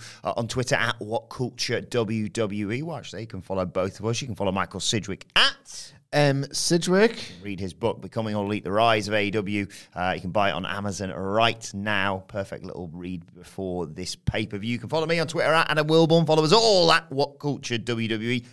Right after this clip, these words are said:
Speaker 1: Don't forget to join Andy Murray and Michael Hamflett on Sunday night for their live stream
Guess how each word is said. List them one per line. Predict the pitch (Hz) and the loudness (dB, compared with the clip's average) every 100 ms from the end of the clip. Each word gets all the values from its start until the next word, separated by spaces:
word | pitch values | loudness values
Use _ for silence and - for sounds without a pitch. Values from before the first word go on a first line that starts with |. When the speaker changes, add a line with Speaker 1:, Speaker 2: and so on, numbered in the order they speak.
| - | 0
Speaker 1:
Don't | 208 | 4
forget | 190 190 | 4 4
to | |
join | 160 190 175 | 6 6 8
Andy | 180 175 | 6 6
Murray | 170 160 | 6 6
and | |
Michael | 151 160 139 | 8 6 6
Hamflett | 135 135 | 2 2
on | 110 | 0
Sunday | 120 143 127 120 | 0 -2 0 2
night | 120 113 | 2 0
for | - - - | -4 -14 -2
their | 117 117 | 4 6
live | 117 120 113 | 8 6 4
stream | - 120 117 | 0 0 0